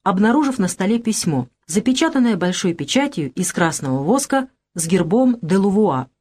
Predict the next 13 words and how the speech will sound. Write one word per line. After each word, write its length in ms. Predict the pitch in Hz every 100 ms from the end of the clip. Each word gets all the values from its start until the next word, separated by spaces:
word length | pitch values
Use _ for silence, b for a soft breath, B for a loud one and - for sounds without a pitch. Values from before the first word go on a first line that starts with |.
| _ -
всемогущего 760 | - 196 156 156 170 - 156
министра. 560 | 156 151 131 - 131 127 _ -
Печать 500 | 190 - 233 233 -
была 260 | 170 208 226
единственным 680 | 226 226 208 - 170 156 -
опознавательным 760 | 175 175 185 180 165 160 175
знаком, 460 | 170 160 131 127 123 _ _ -
потому 280 | 208 247 262
что 160 | 262
подпись 540 | 240 311 330 147 - -
напоминала 680 | 185 208 233 254 302 269 262 165
бесформенную 840 | 196 - - 233 214 202 196 202
загогулину. 760 | 180 185 202 160 139 127 120